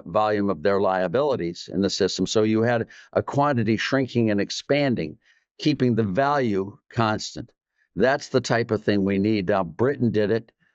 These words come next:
uh, every week, I think it was, you went to the old lady of Threadneedle Street, the Bank of England,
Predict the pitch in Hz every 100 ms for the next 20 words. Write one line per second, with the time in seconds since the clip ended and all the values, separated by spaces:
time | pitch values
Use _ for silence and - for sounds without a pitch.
0 | _ - 92 104 - 120 113 120 107 110
1 | 139 127 98 95 104 101 87 101 92 104
2 | 104 - 98 107 113 107 113 113 101 -
3 | 110 120 110 95 92 - 95 95 - 92
4 | 101 95 104 131 85 80